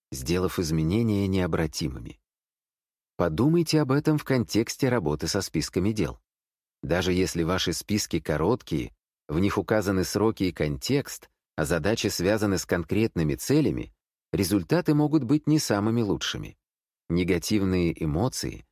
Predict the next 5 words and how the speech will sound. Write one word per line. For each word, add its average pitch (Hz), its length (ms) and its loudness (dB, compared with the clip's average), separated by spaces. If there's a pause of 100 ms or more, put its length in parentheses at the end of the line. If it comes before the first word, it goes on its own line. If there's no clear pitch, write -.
(200)
страх, 98 680 -2
гнев 90 560 0
и 85 60 -2
чувство 98 400 0
вины 78 480 -2